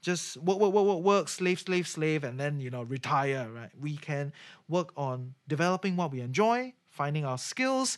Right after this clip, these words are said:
and try to make money out of these skill sets, positioning ourselves depending on how things change, and take periodic retirements to re-envision,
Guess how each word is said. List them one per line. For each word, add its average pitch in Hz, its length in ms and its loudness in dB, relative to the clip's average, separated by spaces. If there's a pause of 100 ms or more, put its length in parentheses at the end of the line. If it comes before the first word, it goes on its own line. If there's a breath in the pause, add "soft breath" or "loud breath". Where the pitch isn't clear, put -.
(300 loud breath)
and 135 160 -6
try 202 140 0
to 147 320 0
make 175 200 2
money 160 280 0
out 156 180 2
of 123 80 -6
these 156 160 -2
skill 156 240 -2
sets, 226 420 -6
positioning 143 560 -4
ourselves 156 420 0
depending 143 300 -8
on 131 80 -6
how 127 60 -8
things 127 240 -10
change, 214 400 -2 (180 loud breath)
and 220 140 -4
take - 180 -6
periodic 175 460 0
retirements 147 680 -4
to 135 100 -10
re-envision, 143 880 -2